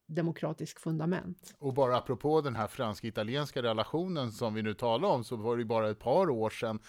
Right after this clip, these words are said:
Speaker 2: när det blev en riktig dispyt mellan Italien och Frankrike. För just av dessa skäl, för då hade ju nämligen Di Maio, som är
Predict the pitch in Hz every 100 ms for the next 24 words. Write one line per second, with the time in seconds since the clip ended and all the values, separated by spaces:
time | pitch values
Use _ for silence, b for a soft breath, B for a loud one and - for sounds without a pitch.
0 | B B 127 113 120 120 113 131 160 -
1 | - 262 202 - - 117 - 117 107 107
2 | 107 110 117 120 104 101 107 104 - 117
3 | 107 - 110 - 104 - B B B B
4 | B - - 143 131 151 123 214 226 -
5 | 160 139 123 131 - 254 254 107 - 120
6 | 127 170 147 143 127 117 117 113 117 123
7 | 117 135 180 165 127 - 123 113 113 107
8 | 104